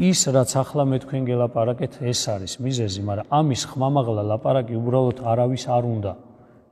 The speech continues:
არც მშობელს არ უნდა, მიხვდით? ეს ყველაფერი არის ცხადი, იმიტომ რომ იქ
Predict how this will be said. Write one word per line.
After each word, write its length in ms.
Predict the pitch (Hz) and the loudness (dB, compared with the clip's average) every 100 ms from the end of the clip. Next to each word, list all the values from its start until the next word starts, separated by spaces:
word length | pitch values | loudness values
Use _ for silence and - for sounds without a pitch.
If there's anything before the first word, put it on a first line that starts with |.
| _ | _
არც 180 | 143 139 | -4 -2
მშობელს 580 | 156 143 - 135 139 - | -2 -2 0 2 2 0
არ 160 | 135 120 | 0 0
უნდა, 220 | 107 92 | -2 -6
მიხვდით? 440 | 98 92 - 107 - - _ _ _ _ _ _ _ _ _ _ _ 180 | -8 -10 -10 -14 -14 -20 _ _ _ _ _ _ _ _ _ _ _ 0
ეს 160 | 175 | 2
ყველაფერი 600 | - 160 175 175 170 147 | 2 4 4 6 2 4
არის 400 | 127 127 147 123 - | 4 4 4 2 -2
ცხადი, 360 | - 127 110 | -4 -2 -2
იმიტომ 300 | 120 143 156 | 0 0 2
რომ 140 | 139 131 - | 0 0 -2
იქ 280 | 190 202 | 4 4